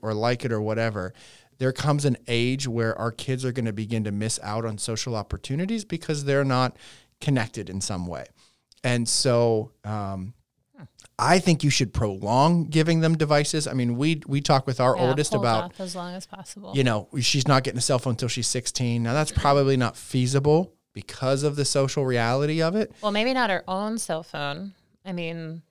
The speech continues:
Speaker 2: sh-, I feel like there's, like, a work ethic, too, that needs to
Speaker 1: Mm-hmm.
Speaker 2: come along and a
Speaker 1: Yep.
Speaker 2: responsibility. Like, if you're able to help pay for the cell phone,
Speaker 1: Yeah.
Speaker 2: or you're able to pay for the plan that comes for the cell phone. So whenever that is that you're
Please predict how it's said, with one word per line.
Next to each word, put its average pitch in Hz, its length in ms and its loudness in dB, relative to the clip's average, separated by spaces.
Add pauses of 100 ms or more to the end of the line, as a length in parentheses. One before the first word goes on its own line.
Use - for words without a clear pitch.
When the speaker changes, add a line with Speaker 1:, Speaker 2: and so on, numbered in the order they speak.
Speaker 2:
sh-, - 200 -14
I 165 120 -2
feel 190 200 -6
like 180 200 -8
there's, 180 220 -8
like, 196 180 -4
a 190 100 0
work 175 300 -6
ethic, 180 460 -8
too, 185 280 -8
that 160 140 -10
needs 131 220 2
to 135 60 6
Speaker 1:
Mm-hmm. 156 100 4
Speaker 2:
come 180 120 0
along 170 480 -4
and 180 120 -8
a 175 40 -6
Speaker 1:
Yep. - 20 -6
Speaker 2:
responsibility. 170 840 -4
Like, 165 220 -8
if 190 180 -14
you're 190 120 -6
able 180 280 -2
to 165 480 -8
help - 280 -6
pay 240 220 -6
for 196 200 -8
the 165 100 -6
cell 165 280 -6
phone, 151 520 -8 (440)
Speaker 1:
Yeah. 131 200 -2
Speaker 2:
or 185 140 4
you're 180 320 2
able 165 520 -2
to 170 500 -8
pay 180 240 -4
for 180 200 -12
the 175 120 -10
plan 226 420 -6
that - 160 -10
comes 175 360 -8
for 175 220 -8
the 170 120 -12
cell 170 280 -6
phone. 156 360 -8
So 196 160 -2
whenever 254 440 0
that 226 200 0
is 233 200 -2
that 175 140 -6
you're 185 320 -2